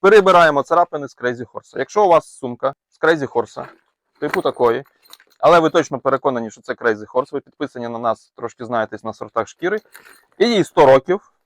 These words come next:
вона вся поцарапана, вона вся така, робимо її такою, ніби ви її щойно купили. Для цього нам знадобиться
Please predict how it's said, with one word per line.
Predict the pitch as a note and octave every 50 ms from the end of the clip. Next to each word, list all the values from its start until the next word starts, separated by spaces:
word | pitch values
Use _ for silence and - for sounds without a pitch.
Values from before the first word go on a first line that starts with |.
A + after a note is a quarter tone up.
| _ -
вона | D#3 F3 F3+ D#3+ C#3
вся | A#2 - - A#2+ C3 A2+
поцарапана, | - - A#2 A2 - C3+ D3 G3+ A3+ - A3+ A3+ A3+ A#3 A3 _ _
вона | - D3 D3+ D#3+ C#3+ B2
вся | - - - B2 A#2+
така, | - - - - G#3+ B3+ C4 _ _ _ _ _ _ _ _ _ _ _ _ _ -
робимо | B2+ C#3 F#3+ A#3 A3 A#3 G#3+ G#3 G3+
її | G3 F#3+ F#3 F3
такою, | - - B2+ - F3 F#3+ G3 F3+ E3
ніби | C3 C#3+ C3 C3
ви | B2+ B2 A#2 _ _
її | - B2+ A#2+
щойно | - - D3 D3+ C#3+ B2
купили. | - A#2+ _ - G#2 G2+ G2 _ _ _ _ _ _ _ _ _ _ _ _ _ _ -
Для | C#3+ D#3
цього | - A#3 A3+ G3+
нам | F#3+ E3+ D#3 _ _ _ -
знадобиться | B2+ C#3 D3+ D3 D3 C#3 C3 B2 G#2+ - A2+ A2 G#2